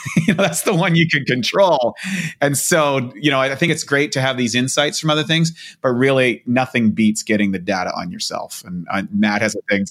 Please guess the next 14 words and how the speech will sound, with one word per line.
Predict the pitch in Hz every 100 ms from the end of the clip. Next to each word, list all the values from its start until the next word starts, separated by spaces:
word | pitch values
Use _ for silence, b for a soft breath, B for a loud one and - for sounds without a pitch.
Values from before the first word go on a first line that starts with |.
| -
"Data | - 107 104
shapes | - 107 101 -
destinies," | 104 107 - 92 92 87
and | 92
he's, | 95 92 -
he's | - 101
about | 95 85 95
as | 90
data | 85 95 95 92
deep | 87 95 92
as | 87
anybody | 92 90 92
gets. | - 95 92 -
So. | - -